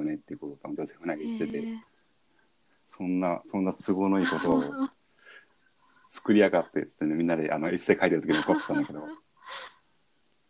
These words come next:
Speaker 1: そう、あの、ハードパワーとソフトパワー、どちらが、どちらが優位かって、どちらを、に重きを今の国際社会で置くべきかっていうエッセイを書いたんだけど、
Speaker 2: うん。
Speaker 1: どれ読んでも最後スマートパワーが出てくるの、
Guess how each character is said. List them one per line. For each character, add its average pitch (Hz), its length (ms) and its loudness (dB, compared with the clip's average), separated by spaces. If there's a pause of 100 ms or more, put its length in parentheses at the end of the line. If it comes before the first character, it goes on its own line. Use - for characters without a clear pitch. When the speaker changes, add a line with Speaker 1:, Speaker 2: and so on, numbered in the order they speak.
(1900)
Speaker 1:
そ - 180 -8
う、 82 40 0
あ 82 60 0
の、 80 60 -2
ハ 120 160 -2
ー - 20 6
ド 151 100 6
パ 151 100 4
ワ 107 180 6
ー - 60 -14
と 90 120 2
ソ 107 120 -6
フ 101 80 -4
ト 113 80 2
パ 104 60 8
ワ 90 80 6
ー、 - 20 -2
ど 131 100 4
ち 139 100 0
ら 110 120 6
が、 78 240 -2 (240)
ど 127 120 4
ち 139 120 2
ら 117 60 6
が 85 80 4
優 92 200 6
位 78 80 0
か 73 140 -4
っ - 40 -6
て、 - 80 -8
ど 151 120 4
ち 147 100 0
ら 110 100 2
を、 80 200 -2
に 82 100 -2
重 95 240 0
き - 120 -8
を 71 180 -6 (180)
今 101 200 -2
の 85 60 -4
国 - 160 -16
際 87 140 -2
社 - 80 -14
会 82 80 -2
で 76 80 -2
置 76 100 -4
く 101 80 0
べ 90 120 4
き - 120 -10
か 76 120 -6
っ - 40 -12
て - 140 -12
い 73 60 -6
う - 20 -6
エ - 40 -4
ッ - 20 -6
セ - 220 -4
イ 82 40 0
を 78 140 -4
書 90 80 -2
い - 40 -6
た - 80 -8
ん 73 40 0
だ - 80 -6
け 76 80 -10
ど、 73 100 -10
Speaker 2:
う - 20 -14
ん。 - 1200 -20
Speaker 1:
ど 135 100 4
れ 147 60 10
読 101 160 8
ん - 20 2
で 76 80 0
も 71 300 -4
最 110 180 2
後 76 80 0
ス - 160 -4
マ 104 80 6
ー 104 40 4
ト - 80 -6
パ 104 80 8
ワ 85 60 8
ー - 40 2
が 73 40 -2
出 80 100 4
て - 40 0
く - 80 2
る 71 60 -2
の、 - 60 -4